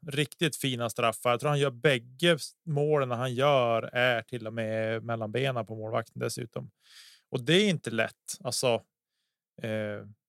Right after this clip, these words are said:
det är ju nå-, alltså, just på straffar så är det ju inte superenkelt att komma åt där. Men han lurar ju upp han på,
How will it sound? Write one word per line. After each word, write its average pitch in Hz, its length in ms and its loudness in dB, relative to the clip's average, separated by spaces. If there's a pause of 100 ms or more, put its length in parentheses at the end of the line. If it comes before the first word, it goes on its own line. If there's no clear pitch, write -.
(640)
det 143 100 2
är 147 240 4
ju 151 280 4
nå-, 139 260 -4
alltså, 143 280 -2
just 147 260 -4
på 139 60 -4
straffar 151 560 0
så - 140 -2
är 123 160 4
det 117 60 -2
ju 110 140 -4
inte 107 600 -4 (520)
superenkelt - 960 -6
att - 140 -10
komma 113 220 -6
åt 104 200 -14 (680)
där. 117 380 0
Men 131 200 2
han 131 360 0
lurar 131 360 0
ju 123 60 6
upp 120 120 0
han 113 140 -4
på, 117 240 0